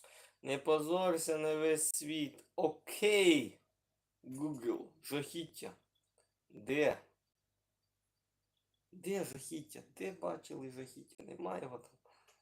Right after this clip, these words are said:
Так. Шановна, у вас теж кожен день смачна домашня їжа. Зараз у нас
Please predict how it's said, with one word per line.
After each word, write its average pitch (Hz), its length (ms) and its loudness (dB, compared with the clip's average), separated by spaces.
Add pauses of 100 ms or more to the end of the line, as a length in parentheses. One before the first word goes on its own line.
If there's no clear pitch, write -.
(760)
Так. 151 400 -2 (3250)
Шановна, 160 960 2
у 131 420 -6
вас 156 680 2 (280)
теж 160 300 4
кожен 151 360 2
день 147 180 0
смачна 147 400 0
домашня 143 420 0
їжа. 139 320 0
Зараз 139 480 2
у 127 100 -6
нас 139 400 -2